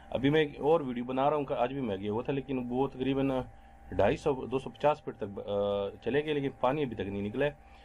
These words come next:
वो है एक इंच, वो एक फुट का बोर, बारह इंच का बड़े वाला बोर। तो वहाँ पे पत्थर भी काफ़ी सारे आए थे, मैं आपको, अ, वीडियो दिखाऊंगा, जिस दिन मैं इंशाल्लाह वीडियो मुकम्मल करूँगा आपको दिखा दूंगा। वहाँ पे बहुत पत्थर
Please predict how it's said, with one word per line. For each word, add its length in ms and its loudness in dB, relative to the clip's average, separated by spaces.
वो 220 4
है 160 6
एक 200 -4
इंच, 280 -6
वो 320 0
एक 200 0
फुट 200 -12
का 120 -6
बोर, 300 -4
बारह 220 4
इंच 180 -8
का 140 -8
बड़े 180 2
वाला 320 0
बोर। 260 -6
तो 100 4
वहाँ 300 4
पे 180 -6
पत्थर 220 2
भी 100 -2
काफ़ी 220 4
सारे 200 2
आए 80 6
थे, 100 -4
मैं 120 2
आपको, 140 -4
अ, 320 4
वीडियो 240 -2
दिखाऊंगा, 260 2
जिस 160 -4
दिन 140 0
मैं 100 2
इंशाल्लाह 280 0
वीडियो 160 0
मुकम्मल 280 2
करूँगा 280 2
आपको 140 0
दिखा 220 2
दूंगा। 200 0
वहाँ 260 2
पे 100 -6
बहुत 320 0
पत्थर 220 -2